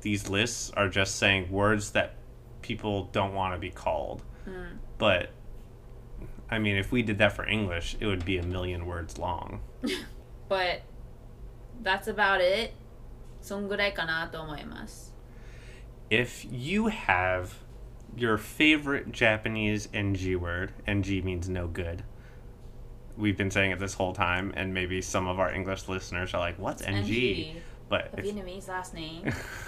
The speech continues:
Speaker 1: <laughs> if, if some of you guys have your favorite Japanese N G word and we didn't say it, please let us know, because we're interested. You know, these aren't words that either of us use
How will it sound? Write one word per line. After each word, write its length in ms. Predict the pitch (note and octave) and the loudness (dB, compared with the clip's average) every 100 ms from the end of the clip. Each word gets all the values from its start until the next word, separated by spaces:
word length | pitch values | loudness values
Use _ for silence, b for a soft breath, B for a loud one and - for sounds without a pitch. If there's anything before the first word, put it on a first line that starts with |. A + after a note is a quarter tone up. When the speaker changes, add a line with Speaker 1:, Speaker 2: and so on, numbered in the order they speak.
| - | 6
Speaker 1:
<laughs> 1300 | E3 - - - G#4 - - - - C4+ - - - | 10 10 10 6 0 0 -2 -12 -10 -8 -6 -6 8
if, 460 | C3 - D3+ B2 - B B B B | 10 12 12 12 8 B B B B
if 160 | - C3 | 6 6
some 220 | - C#3 | 8 8
of 120 | E3 D#3+ | 8 6
you 140 | E3 | 6
guys 300 | D#3+ C3+ B2+ | 8 8 6
have 140 | B2+ A2+ | 4 4
your 100 | A2 | 4
favorite 380 | D3+ E3 D3 A#2+ | 6 6 4 6
Japanese 440 | A2 G2+ G#2 G2 | 6 6 2 0
N 180 | G2+ G2 | 0 0
G 180 | F#2 F2+ | 0 0
word 360 | F2+ F2 F2+ - | 0 0 -2 0
and 180 | G#2 G2 | 2 6
we 140 | G#2+ | 6
didn't 280 | G#2+ G2+ - | 6 4 2
say 280 | - F#2+ B2 | 4 6 6
it, 160 | G3 - B B B B B - | 4 -4 B B B B B -10
please 540 | - - C#3 C3 C3+ B2+ | -8 0 2 2 0 4
let 180 | B2 | 6
us 200 | A2+ A2 | 6 2
know, 460 | A#2+ A2+ A#2 D#3+ G#3+ - B B B B B - - | 4 6 8 6 2 -8 B B B B B -14 -4
because 840 | B2 - A2 G#2+ A2 A2+ A2 - - - | -4 4 8 10 8 4 0 -4 -6 -6
we're 300 | - C3 G#3 | 0 4 6
interested. 720 | - G2 - G2 - G2 G#2 - | 6 2 0 -2 2 2 2 -4
You 100 | A2 | 0
know, 380 | G#2 G2 G#2+ - | 4 4 2 0
these 240 | B2+ D3 F3 | 6 6 8
aren't 240 | D#3+ A2+ | 6 4
words 380 | A2+ A#2 G#2+ - | 4 4 2 2
that 260 | G#2+ G2 - | 4 4 4
either 300 | A#2+ A2 A2 | 2 4 4
of 120 | G2 | 6
us 240 | G2 F#2+ | 6 4
use 520 | F#2+ F2 F#2 G2+ - | 0 0 0 -2 -8